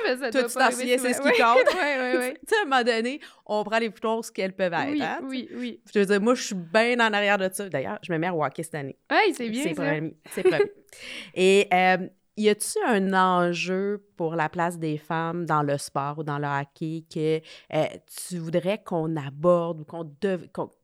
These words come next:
Speaker 2: qu'on oublie des fois de parler, qu'il faudrait comme, « Hey, les gens, là, euh, f-, faut qu'on se réveille là-dessus. »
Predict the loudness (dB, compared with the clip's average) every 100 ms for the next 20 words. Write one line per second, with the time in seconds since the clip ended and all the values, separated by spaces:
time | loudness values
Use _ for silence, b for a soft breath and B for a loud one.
0 | -2 0 2 0 -2 -4 -2 -2 -2 -6
1 | -4 -6 -6 -8 -6 -6 -4 -4 -6 b
2 | b b -6 -4 -2 -4 -4 -4 -4 -2
3 | 0 0 -2 -4 _ _ -20 -20 -12 -10
4 | -6 -6 -4 -4 -2 -2 -4 -8 -12 -16
5 | -20